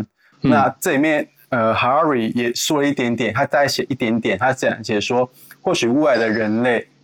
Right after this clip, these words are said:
Speaker 2: 当机器可以取代很多事情，未来的人类他更有时间去投入他新的开发。就像讲说医疗，如果假设医生们，在医学系毕业的学生们不用再去当医生了，他们可以做什么？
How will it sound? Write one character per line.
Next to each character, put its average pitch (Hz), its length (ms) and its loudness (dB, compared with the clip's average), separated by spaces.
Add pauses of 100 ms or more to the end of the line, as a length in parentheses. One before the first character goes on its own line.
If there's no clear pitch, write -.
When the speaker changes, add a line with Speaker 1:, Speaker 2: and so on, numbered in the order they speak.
(160)
Speaker 2:
当 147 180 2
机 143 160 0
器 139 160 -2
可 139 80 -2
以 127 40 0
取 120 140 0
代 123 120 2
很 113 60 2
多 117 120 0
事 120 220 -2
情， 107 220 -4
未 147 120 2
来 123 60 4
的 113 80 2
人 113 160 -2
类 123 160 0
他 123 240 -2
更 160 120 0
有 101 120 0
时 - 160 -2
间 117 100 0
去 - 140 -2
投 - 240 -6
入 123 120 0
他 123 140 -2
新 123 260 -2
的 113 100 0
开 101 200 -2
发。 95 300 -2 (360)
就 151 100 0
像 147 100 4
讲 127 160 2
说 131 160 -2
医 151 180 2
疗， 117 300 2
如 131 140 0
果 127 140 -2
假 101 200 0
设 131 260 0 (220)
医 139 160 0
生 135 260 0
们， 120 240 0
在 147 140 -4
医 147 120 2
学 143 160 0
系 131 200 -2
毕 127 240 -2
业 127 100 0
的 113 80 0
学 107 200 -2
生 113 200 0
们 113 160 0 (280)
不 113 80 -2
用 123 100 2
再 123 140 2
去 123 40 0
当 110 220 -2
医 107 60 0
生 101 280 -4
了， 101 140 -4
他 143 100 -6
们 135 60 -2
可 127 80 -2
以 - 20 -2
做 113 160 -2
什 - 160 -6
么？ - 80 -12